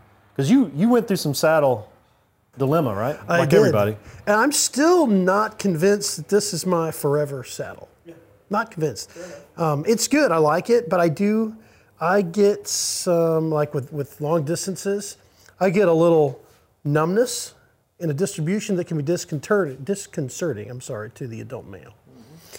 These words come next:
Speaker 2: So, um, it doesn't always happen. So we'll have to see. Maybe it's an adjustment factor, but I figure this is a good saddle to spend a lot of time on to figure it out. There, there isn't anybody that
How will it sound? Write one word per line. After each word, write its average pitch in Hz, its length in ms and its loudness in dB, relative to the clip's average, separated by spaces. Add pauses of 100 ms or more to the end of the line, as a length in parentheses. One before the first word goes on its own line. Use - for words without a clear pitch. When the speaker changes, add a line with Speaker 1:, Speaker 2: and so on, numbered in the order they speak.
(140)
Speaker 2:
So, 120 300 -2 (460)
um, 135 520 -2 (220)
it 156 60 -6
doesn't 208 200 4
always 185 240 4
happen. - 400 -6
So 170 180 2
we'll 190 120 4
have - 140 2
to 151 60 -10
see. - 360 -8
Maybe 160 240 2
it's - 140 -2
an 165 60 0
adjustment 160 460 0 (280)
factor, 160 400 -4
but 156 200 -2 (680)
I 202 80 2
figure 202 260 2
this 214 220 0
is 175 120 -4
a 160 40 -4
good 156 280 -2
saddle 170 340 4
to 156 80 2
spend 165 220 0
a 156 40 2
lot 151 140 2
of 131 60 -4
time 143 260 -2
on 131 120 0
to 113 60 -8
figure 123 260 -6
it 110 60 -2
out. 92 260 -6
There, 113 200 -10
there 131 180 -8
isn't 127 180 -8
anybody 120 480 -6
that 104 180 -14